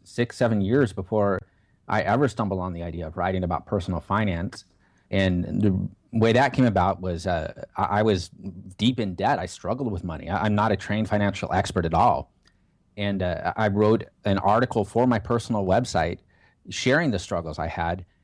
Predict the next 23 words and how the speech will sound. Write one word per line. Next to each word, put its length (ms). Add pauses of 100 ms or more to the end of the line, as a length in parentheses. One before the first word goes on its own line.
(280)
and, 260
uh, 200
explaining 460
what 140
I 40
was 140
learning 280
about 220
money. 420
A-, 180
and 160
that 180
article 380
was 160
so 240
successful, 640
it 40
was 100
shared 300
around 260
the 100
young 300
internet, 520